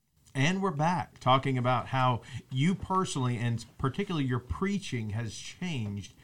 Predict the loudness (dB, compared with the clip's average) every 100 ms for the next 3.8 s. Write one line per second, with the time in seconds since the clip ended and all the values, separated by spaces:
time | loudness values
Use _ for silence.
0 | -20 -14 -2 -2 0 0 0 0 0 0
1 | 2 2 0 -2 -2 0 -2 0 2 2
2 | 0 -2 -2 0 -2 -2 -2 0 -2 0
3 | 0 0 0 0 0 0 -2